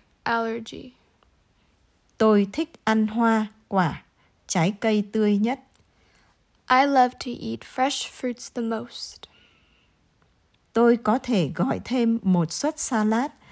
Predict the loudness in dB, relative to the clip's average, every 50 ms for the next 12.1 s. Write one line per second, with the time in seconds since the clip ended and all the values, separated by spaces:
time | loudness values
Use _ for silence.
0 | -20 -20 -20 -20 _ _ 0 2 4 4 4 2 0 -2 -2 -2 -2 0 0 0
1 | 0 0 -2 -2 -4 -6 -4 -2 -2 -2 -2 -2 -2 -2 -2 -2 -2 -4 -8 _
2 | _ _ -2 -2 0 0 0 0 -2 -2 -2 -4 -4 -4 -4 -4 -4 -8 _ _
3 | _ _ _ _ _ _ _ _ _ _ _ _ _ _ _ _ _ _ _ -10
4 | -6 -4 -4 -2 -4 -4 -4 -2 -2 -2 -2 -2 -2 -2 -2 -2 -2 -4 -4 -4
5 | -4 -6 -8 -8 -8 -4 -4 -2 -2 -2 -2 -4 -6 -10 _ -12 -12 -12 -10 -6
6 | -4 -4 -4 -4 -6 -8 -8 -8 -8 -10 -14 -18 -18 -18 -18 -20 _ _ _ _
7 | _ _ _ _ _ _ _ _ _ _ _ _ _ _ _ _ _ _ _ _
8 | _ _ _ _ _ _ _ _ _ _ _ -2 2 2 4 2 2 -2 -6 -8
9 | -8 -8 -8 _ -4 0 2 2 2 2 2 0 -2 -2 0 0 0 0 0 0
10 | -2 -4 -8 _ _ _ _ _ _ _ _ _ _ _ _ _ _ _ _ _
11 | _ _ _ _ _ _ -12 -8 -8 -8 -6 -6 -4 -4 -4 -4 -6 -10 -12 -8
12 | -8